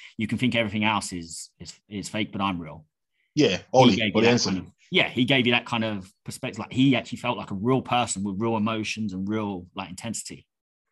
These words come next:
Speaker 1: That he's actually out there,
Speaker 2: Mm.
Speaker 1: like, you know, like, in what, put conviction into what he does. 'Cause he is, he, you know, he's, he's Arsenal. I mean, for that time, like, they weren't move sets and stuff like that, and Arsenal, they weren't that, like, varied.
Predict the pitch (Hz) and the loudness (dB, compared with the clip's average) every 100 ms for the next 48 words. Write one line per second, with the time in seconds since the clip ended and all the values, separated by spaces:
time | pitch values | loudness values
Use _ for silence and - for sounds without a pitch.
0 | _ _ _ _ 85 87 98 - 95 95 | _ _ _ _ -10 -6 -6 -6 -6 -2
1 | 107 104 95 92 120 110 87 80 87 82 | 0 0 -2 -4 -4 -4 -4 -10 -12 -12
2 | 95 101 98 - 127 - 113 120 - 101 | -10 -10 -10 -8 -8 -8 -4 -2 -2 -8
3 | 92 107 92 95 110 71 - - _ 110 | -8 -8 -10 -6 -6 -6 -14 -20 _ -4
4 | 131 165 165 196 190 156 220 107 110 113 | -2 0 -2 -2 -4 -4 0 0 0 -4
5 | - _ - - - _ 139 131 151 160 | -8 _ -20 -20 -20 _ 2 4 2 2
6 | - 123 117 135 - - - 120 95 135 | 0 0 2 0 0 -6 -4 -6 -4 -2
7 | 135 - 101 - 110 113 120 110 - - | -4 -6 -10 -8 -6 -2 0 -2 -8 -16
8 | - _ _ _ 127 127 110 - 104 - | -18 _ _ _ -2 0 0 0 -2 -4
9 | 104 92 98 - 95 95 92 87 85 90 | -12 -10 -12 -12 -10 -6 -6 -6 -8 -10
10 | 87 95 87 101 110 87 104 104 110 95 | -10 -12 -6 -2 -2 0 -2 -2 -4 -6
11 | - _ 117 123 90 80 110 | -8 _ -2 0 -2 -6 -10